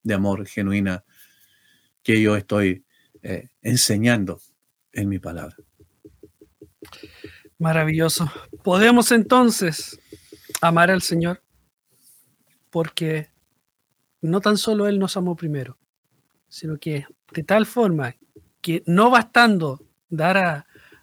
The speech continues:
Speaker 2: a su propio Hijo en sacrificio, nos deja esta ayuda permanente al Espíritu Santo morando en nuestras vidas para guiarnos y responder a Él,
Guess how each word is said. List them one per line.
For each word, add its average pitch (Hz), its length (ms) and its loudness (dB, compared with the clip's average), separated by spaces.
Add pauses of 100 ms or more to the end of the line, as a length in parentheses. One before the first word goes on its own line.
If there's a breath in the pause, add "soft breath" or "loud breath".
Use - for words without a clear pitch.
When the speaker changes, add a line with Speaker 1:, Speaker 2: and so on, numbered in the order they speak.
(140)
Speaker 2:
a 180 80 0
su 170 160 -2
propio 190 400 2
Hijo 165 420 0
en 156 120 -8
sacrificio, 175 800 -6 (880 soft breath)
nos 165 260 0
deja 196 320 0
esta 175 200 -2
ayuda 170 320 0
permanente 131 720 -6 (920)
al 143 120 -8
Espíritu 160 440 -6
Santo 190 560 -4 (600)
morando 160 380 -2
en 190 80 2
nuestras 190 280 0
vidas 214 460 -2 (380)
para 165 200 0
guiarnos 240 720 0 (1000)
y 160 160 0
responder 170 560 -2
a 170 100 0
Él, 135 220 -6